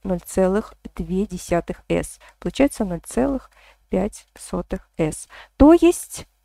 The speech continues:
пять процентов. Наибольшая чистая прибыль банка. Это значит, мы берем наибольшую прибыль и вычитаем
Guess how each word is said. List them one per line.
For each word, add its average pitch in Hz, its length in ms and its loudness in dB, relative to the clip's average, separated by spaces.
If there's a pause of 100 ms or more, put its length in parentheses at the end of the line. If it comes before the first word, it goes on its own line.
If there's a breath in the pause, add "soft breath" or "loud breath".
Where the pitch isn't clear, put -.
(140)
пять 185 440 0 (440)
процентов. - 500 -6 (500)
Наибольшая 269 520 6
чистая - 280 -6
прибыль 165 280 -4
банка. 156 340 -6
Это 226 220 2
значит, 226 360 2
мы 214 120 2
берем 202 400 4
наибольшую 220 720 4
прибыль 294 520 2 (720 loud breath)
и 262 140 6
вычитаем 247 840 4